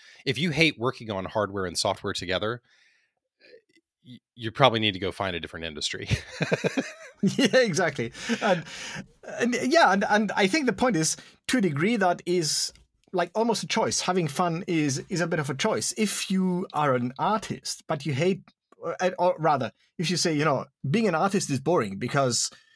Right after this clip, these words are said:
Speaker 2: washing brushes sucks, <laughs> then you kind of missed the point, didn't you?
Speaker 1: Yep, yep. S-, so <laughs> I love, I love that point.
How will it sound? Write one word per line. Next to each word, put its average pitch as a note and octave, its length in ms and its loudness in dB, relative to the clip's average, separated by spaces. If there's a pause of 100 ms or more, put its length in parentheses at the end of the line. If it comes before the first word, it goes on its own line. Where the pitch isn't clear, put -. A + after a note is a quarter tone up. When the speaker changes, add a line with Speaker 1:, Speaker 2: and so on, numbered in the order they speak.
(1120)
Speaker 2:
washing D#3 340 2
brushes D#3 420 2
sucks, - 600 0 (480)
<laughs> - 480 -2
then - 140 10
you - 80 4
kind G3 180 4
of D#3+ 80 2
missed F3 160 4
the D3+ 80 0
point, D#3+ 240 2
didn't D#3+ 180 2
you? G2 180 -2 (2000)
Speaker 1:
Yep, A#2+ 260 8 (320)
yep. A2+ 280 2 (1200)
S-, E3+ 320 -4
so D#3 280 8 (220)
<laughs> - 220 4
I B2+ 240 6
love, A2 240 2
I G#2+ 100 0
love G#2 220 2
that F#2 160 -4
point. F2 220 -10